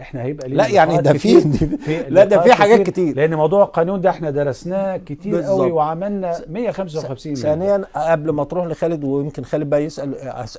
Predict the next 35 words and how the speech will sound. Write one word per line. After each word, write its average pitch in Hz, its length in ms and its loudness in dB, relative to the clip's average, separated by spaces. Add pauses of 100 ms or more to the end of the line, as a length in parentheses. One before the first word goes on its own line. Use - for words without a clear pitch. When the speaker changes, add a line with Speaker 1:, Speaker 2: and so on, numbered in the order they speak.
Speaker 2:
يعني 131 280 -4
هسأل 143 200 2
Speaker 1:
آه، 131 80 2
لا، 139 40 0
لا، 185 80 4
Speaker 2:
السؤال 214 160 4 (100)
Speaker 1:
اتفضل، - 120 2
Speaker 2:
ده 208 160 6
Speaker 1:
اتفضل. 151 160 -4
Speaker 2:
وخالد 165 400 -6
يشاركنا 139 640 -6
بقى 139 160 -6
في - 100 -18
الكلام. 113 280 -8 (100)
Speaker 1:
آه، 120 160 -6
اتفضل. 110 400 -12 (360)
Speaker 2:
حضرتك 233 440 -4
اديني 220 420 -2
إنجاز 190 400 0
واحد 196 320 -4
ملموس 165 420 -8
للكرة 160 320 -10
المصرية. 120 680 -16 (600)
Speaker 1:
في - 80 -12
الفترة 139 380 -8
الأخيرة؟ 127 380 -12
Speaker 2:
في - 60 -12
الفترة 175 320 -12
الأخيرة، - 400 -20
في، 151 280 -6 (280)
في - 80 -20
الفترات 143 840 2
الأخيرة. 117 340 -12
Speaker 1:
آه، 107 200 -12 (160)
آه. 113 120 -20